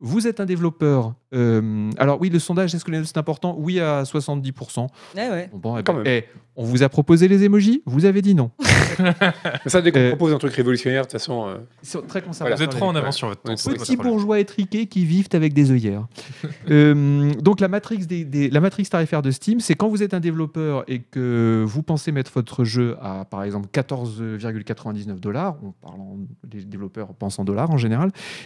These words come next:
Speaker 1: eh bien Steam, euh, Valve vous dit, si vous le mettez à quatorze quatre-vingt-dix-neuf en dollars,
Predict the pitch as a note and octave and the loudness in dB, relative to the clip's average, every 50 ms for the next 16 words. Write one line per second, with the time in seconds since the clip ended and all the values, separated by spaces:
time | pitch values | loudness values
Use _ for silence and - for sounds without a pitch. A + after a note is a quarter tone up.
0 | - C#3 B2+ A#2+ C3 C3+ - - - A3+ G3+ F#3 D#3+ D3+ C3 B2 A2+ A#2 G#2+ D3 | 0 0 2 4 4 2 2 0 -6 -4 -4 0 2 2 2 2 2 0 -2 -2
1 | F#3+ G#3+ F#3+ D#3 D3 C3 B2+ B2 A#2 C#3+ F#3 A3+ - - - - - A3 A3 G#3 | -2 0 0 0 0 2 0 0 2 4 2 2 2 0 -6 -4 -2 0 0 2
2 | G3 G3 G3+ G3 - F#3 E3+ - E3 - D#3+ - - D#3+ D3 - D3 C#3 C3+ C3 | 2 0 0 -2 -4 -6 -8 -8 -8 -8 -10 -10 -10 -12 -10 -8 -8 -8 -6 -6
3 | C3 C#3 C3+ - C3 A#2+ A#2+ A#2 C3 E3 G3+ G3+ | -6 -6 -6 -6 -6 -6 -6 -4 -6 -6 -8 -10